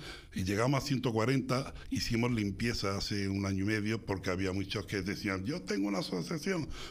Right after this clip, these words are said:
Pero bueno, a ver, ¿quién son? Venga, estatuto, acta y tal. Y después eran tres. Que por temas políticos le interesaba ser una entidad, que eso se lleva mucho también. Y ahora, pues, haremos casi otra vez rondando los cien, pero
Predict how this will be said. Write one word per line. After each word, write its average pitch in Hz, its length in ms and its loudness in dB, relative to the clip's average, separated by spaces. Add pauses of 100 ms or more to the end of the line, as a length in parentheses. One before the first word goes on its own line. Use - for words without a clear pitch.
Pero 95 200 2
bueno, 104 180 4
a 95 40 4
ver, 107 200 0
¿quién 127 160 2
son? 95 240 2
Venga, 98 220 2
estatuto, 120 760 0
acta 117 340 0
y 107 60 0
tal. 101 240 0 (340)
Y - 100 -4
después 85 380 0
eran 90 300 0
tres. 98 360 0 (680)
Que 92 140 0
por - 180 -4
temas 98 260 0
políticos 101 520 -2
le 110 60 0
interesaba 98 480 -2
ser 92 160 -2
una 87 80 -2
entidad, 87 420 -2
que 90 300 -4
eso 92 420 -2
se 98 200 -2
lleva 82 280 -2
mucho 104 320 0
también. 73 380 -4 (580)
Y 101 520 2
ahora, 95 240 2
pues, 107 180 -2
haremos 101 400 2
casi 98 320 -2
otra 98 180 0
vez 101 160 0
rondando 98 420 2
los 98 160 0
cien, 110 280 0
pero 87 500 0